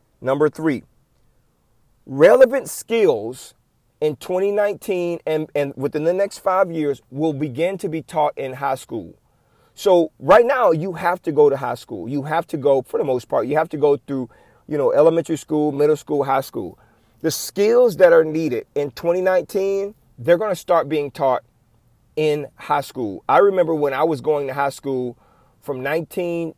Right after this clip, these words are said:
uh, eighty to nineteen eighty-three, they were teaching you job skills in high school. So when you left high school, you were able to actually go get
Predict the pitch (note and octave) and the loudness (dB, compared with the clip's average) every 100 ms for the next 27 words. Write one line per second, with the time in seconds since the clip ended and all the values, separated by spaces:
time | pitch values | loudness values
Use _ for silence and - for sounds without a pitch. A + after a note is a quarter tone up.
0 | _ - - - C3+ B2 A2+ _ D#3+ F3 | _ -20 -14 -4 -2 -2 -4 _ 0 2
1 | D3 B2 C#3 C#3 D3 - D3+ C3+ C#3 B2 | -2 -6 -6 -2 -2 -4 -2 -2 -2 -4
2 | D#3+ E3 A2+ _ _ _ _ _ _ _ | 0 0 0 _ _ _ _ _ _ _
3 | _ _ A2 E3 G3 F#3 - F#3 - E3 | _ _ 0 2 2 0 -4 -10 -8 -10
4 | C#3+ C#3+ C#3 _ _ A2 A2 D3 E3 F3 | -6 -4 -6 _ _ -16 -4 2 4 4
5 | F3+ - - - D3 C#3 C3+ C3 B2 _ | 2 -4 -16 -6 -2 0 0 -4 -8 _
6 | _ _ _ D#3 D#3+ D#3+ _ D#3 D#3 C#3 | _ _ _ -2 0 -2 _ -4 -4 -4
7 | - A#2 F#2 _ _ _ - E3 D#3+ D#3 | -8 -10 -10 _ _ _ -6 -2 -2 -2
8 | F#3+ E3 E3 G#3 - G3+ G#3+ A#3+ - D3 | -4 0 4 4 2 -6 -6 -6 -4 -2
9 | C#3+ C#3 _ _ C3+ F#3 G#3+ - D#3+ F3+ | -2 -6 _ _ -6 0 2 4 2 2
10 | D#3 - C#3+ D#3 F#3+ D3+ A2+ D#3 C#3 C#3 | -2 -2 -4 -4 -6 -6 4 4 4 0
11 | D3 | 0